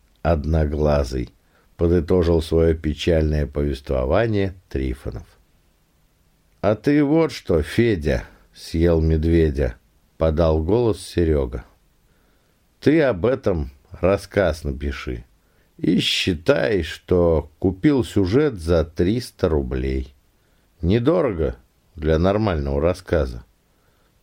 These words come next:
А это мысль». «Ну, за жизнетворчество», сказал Федя.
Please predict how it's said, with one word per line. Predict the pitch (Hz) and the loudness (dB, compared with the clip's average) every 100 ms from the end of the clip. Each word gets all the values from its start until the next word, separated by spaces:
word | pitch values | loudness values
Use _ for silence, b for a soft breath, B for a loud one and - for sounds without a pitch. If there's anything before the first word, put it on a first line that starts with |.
| _ _ _ _ | _ _ _ _
А | 64 78 | -4 0
это | 104 156 - | 2 0 -2
мысль». | 110 80 76 85 - 78 - - _ _ _ _ _ _ _ _ _ - | 0 0 0 0 -2 -8 -8 -16 _ _ _ _ _ _ _ _ _ 0
«Ну, | 110 165 139 - _ _ - | 2 2 -2 -6 _ _ -4
за | 92 170 | 0 2
жизнетворчество», | 139 127 90 95 85 92 98 85 - - - 73 | 2 0 0 -2 0 2 2 0 -4 -6 -2 -2
сказал | - 87 80 76 | 0 0 2 2
Федя. | 69 78 71 64 | 0 0 0 -2